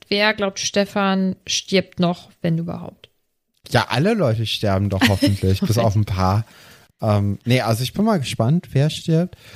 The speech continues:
Speaker 2: Also jetzt hier in dem Kapitel hatte ich so ein bisschen das Gefühl, okay, Dumbledore könnte bald sterben.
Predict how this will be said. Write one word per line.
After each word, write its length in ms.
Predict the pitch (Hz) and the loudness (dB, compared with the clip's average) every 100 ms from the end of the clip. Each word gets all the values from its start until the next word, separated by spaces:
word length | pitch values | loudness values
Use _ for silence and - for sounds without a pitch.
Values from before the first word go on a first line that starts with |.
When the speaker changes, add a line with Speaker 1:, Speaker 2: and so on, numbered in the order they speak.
| - | -6
Speaker 2:
Also 320 | - 120 127 | 0 2 2
jetzt 280 | 123 127 - | 0 -2 -6
hier 200 | - 160 | 0 0
in 220 | 156 151 | 0 -2
dem 160 | 139 143 | 0 0
Kapitel 360 | 143 131 139 135 | 2 0 0 0
hatte 160 | 131 | 0
ich 60 | 127 | 0
so 100 | 127 | 0
ein 80 | 120 | 0
bisschen 220 | 123 123 | 0 0
das 100 | 117 | 0
Gefühl, 240 | - - 123 | -4 -2 0
okay, 140 | 123 | 2
Dumbledore 500 | 113 110 151 156 156 | 2 2 2 0 -2
könnte 240 | - 156 156 | -2 -2 0
bald 260 | 151 151 | 0 0
sterben. 600 | - 170 160 151 160 160 | -2 -2 0 0 0 -2